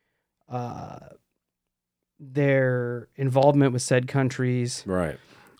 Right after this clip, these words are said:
Speaker 1: or where top-ranking U S officials are traveling.
Speaker 2: Yeah, at the end of the day, it's very, like I said, sabotagey. Like, it, it sound-, I mean, it, it's obviously directed. I mean, come on.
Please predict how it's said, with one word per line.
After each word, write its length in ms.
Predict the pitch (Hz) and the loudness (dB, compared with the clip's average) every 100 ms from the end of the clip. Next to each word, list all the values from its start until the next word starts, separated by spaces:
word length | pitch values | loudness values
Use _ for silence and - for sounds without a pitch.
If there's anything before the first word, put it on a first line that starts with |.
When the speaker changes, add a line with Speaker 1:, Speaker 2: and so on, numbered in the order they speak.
| _ _ | _ _
Speaker 1:
or 640 | 156 160 139 123 120 127 - | 4 6 6 4 2 -2 -6
where 480 | 131 143 135 120 123 | 0 2 4 2 -2
top-ranking 680 | - 147 139 135 127 127 127 | -4 -2 -2 -2 -2 0 0
U 160 | 127 120 | 0 0
S 140 | 120 | -2
officials 800 | 113 - 165 160 120 117 120 - _ _ _ _ _ _ _ _ _ _ | -8 -2 -2 -2 -8 -8 -10 -16 _ _ _ _ _ _ _ _ _ _
are 80 | 123 | -6
traveling. 520 | - 139 123 - - - | 0 2 2 -2 -14 -10
Speaker 2:
Yeah, 240 | 151 156 - | 0 0 0
at 180 | - 110 | -2 2
the 120 | 120 | 4
end 100 | 135 | 4
of 60 | 110 | 4
the 80 | 98 | 2
day, 280 | 107 139 | 2 2
it's 140 | 78 - | 0 -4
very, 320 | 82 85 87 | 0 0 0
like 180 | 73 78 | -6 -6
I 40 | |
said, 260 | 87 135 - | -2 -2 -4
sabotagey. 760 | - 117 160 - 80 76 73 71 | -2 0 0 2 2 0 -4 -6
Like, 220 | 76 90 | -6 -2
it, 140 | 101 - _ _ _ _ _ _ - | -2 -4 _ _ _ _ _ _ -10
it 160 | 123 | -8
sound-, 560 | - 123 131 139 131 92 | -4 -2 0 0 -2 -6
I 60 | 87 | -10
mean, 180 | 110 135 | -4 -4
it, 260 | 135 131 | -4 -4
it's 160 | 143 147 | -4 0
obviously 520 | 165 180 170 143 135 | 2 4 4 2 2
directed. 680 | 117 110 104 95 - - - | 4 6 6 4 -2 -14 -10
I 60 | 90 | -6
mean, 420 | 98 95 87 - | -2 -2 -6 -10
come 160 | - 107 | -6 -6
on. 180 | 80 | -6